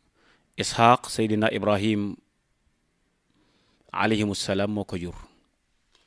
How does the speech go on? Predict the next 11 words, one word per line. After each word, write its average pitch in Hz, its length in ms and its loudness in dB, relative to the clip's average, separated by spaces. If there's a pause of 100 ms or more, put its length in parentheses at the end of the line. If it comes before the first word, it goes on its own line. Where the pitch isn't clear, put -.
(200)
Xam 92 160 -10
lu 92 80 -6
ciy 90 140 -10
topp, 85 240 -10
incha - 280 -8
Allah. 85 300 -10 (100)
Mi 98 100 -12
ngi 95 60 -6
noonu, 110 140 -4
alxalqa 104 320 -4
athaniya. 98 540 -4